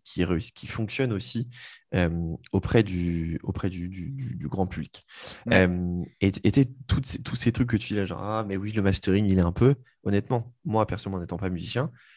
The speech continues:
Speaker 1: je saurais pas te dire ce qu'est un bon mastering d'un mauvais mastering.
Speaker 2: Non, mais même les gens, je pense, qui sont dans, là-dedans, ne, ne, ne savent vraiment pas. C'est juste, euh,
Speaker 1: Ils ont
Speaker 2: la
Speaker 1: trop le nez
Speaker 2: perception
Speaker 1: dans
Speaker 2: de
Speaker 1: leur truc
Speaker 2: chacun.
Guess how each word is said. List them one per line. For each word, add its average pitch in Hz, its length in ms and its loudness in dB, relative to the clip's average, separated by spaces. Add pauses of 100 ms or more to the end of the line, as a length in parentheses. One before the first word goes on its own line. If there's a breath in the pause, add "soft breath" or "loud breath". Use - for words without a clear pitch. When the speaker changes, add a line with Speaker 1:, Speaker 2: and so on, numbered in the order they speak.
(280 soft breath)
Speaker 1:
je 98 160 -2
saurais 87 240 4
pas - 160 6
te - 100 -2
dire 101 160 4
ce - 80 0
qu'est - 300 4 (500)
un 87 120 -2
bon 98 160 4
mastering 98 460 4
d'un 101 120 2
mauvais 90 280 4
mastering. 87 480 -2 (280)
Speaker 2:
Non, 196 180 0
mais 123 160 2
même 151 260 2
les 135 120 2
gens, 156 180 0
je - 100 -8
pense, 151 240 -2
qui - 160 -10
sont 147 280 -4
dans, 107 220 -4
là-dedans, 104 640 0 (560 soft breath)
ne, 82 80 -10
ne, 104 360 -4
ne 113 120 -2
savent 113 220 0
vraiment 127 320 0
pas. 196 220 0
C'est 123 180 0
juste, 127 300 -4
euh, 95 320 4 (440 soft breath)
Speaker 1:
Ils 117 120 0
ont 120 100 0
Speaker 2:
la - 80 6
Speaker 1:
trop 190 80 6
le 180 60 8
nez 135 60 4
Speaker 2:
perception 127 240 6
Speaker 1:
dans 117 40 6
Speaker 2:
de - 40 4
Speaker 1:
leur 120 100 2
truc 147 200 0
Speaker 2:
chacun. 104 200 -4